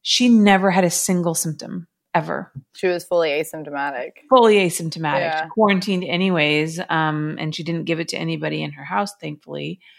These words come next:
Speaker 1: But yeah, and then I have another friend whose mom is dying from it. She's had two
Speaker 2: Right.
Speaker 1: strokes from it, and she was in, you know, rel-, these are bo-, both of these women are around the same age, both in relatively, like, the same health,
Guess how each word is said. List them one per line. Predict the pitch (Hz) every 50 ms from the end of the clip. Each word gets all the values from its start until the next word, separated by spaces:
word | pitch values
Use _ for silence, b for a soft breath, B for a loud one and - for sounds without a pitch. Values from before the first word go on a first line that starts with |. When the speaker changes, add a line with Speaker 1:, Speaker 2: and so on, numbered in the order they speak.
| b b b b b b b b b _ -
Speaker 1:
But | 220 214
yeah, | 240 277 320 320 247 160 156 165 - -
and | 196 185 185 185
then | 190 190 190 190 190
I | 190
have | 185 196 196 190 185
another | 190 180 180 190 202 254 240
friend | 247 - 180 160 160 160 160 160 160 160 165 175 170 -
whose | 190 190 185 180 170 160 160 - -
mom | 170 165 165 170 175 175 180 180 180 180 180 180 -
is | - 185 190 175 151
dying | 139 139 190 269 294 240 - - - 160 - _ _ _ _
from | _ 175 170 156
it. | 151 - - - _ b b b b b b b
She's | - - 185
had | 180 208 180 160
two | - 247
Speaker 2:
Right. | 233
Speaker 1:
strokes | - 208 165 165 - -
from | - 180 165
it, | 160 165 196 240 - b b b b b b b b b -
and | 170 170 170 165
she | - 202
was | 196 185 185
in, | 185 180 185 - -
you | 220 214
know, | 185 160 160
rel-, | 156 156 160 165 170 - - 170
these | 190 190 196
are | 190
bo-, | 165 190 190 190 - 175 165 -
both | 202 190 185 190
of | 190
these | 208 196 190
women | 196 190 185 185
are | 180 175
around | 170 165 165 175
the | 180
same | - 202 196 185
age, | 170 165 175 175 180 - b b b b b b b _ -
both | 175 175
in | 180 175
relatively, | 170 165 170 170 165 - 190 175 185 180 180 175 180 -
like, | - 165 151 - -
the | -
same | - 190 170 175 185
health, | 175 165 156 165 180 - _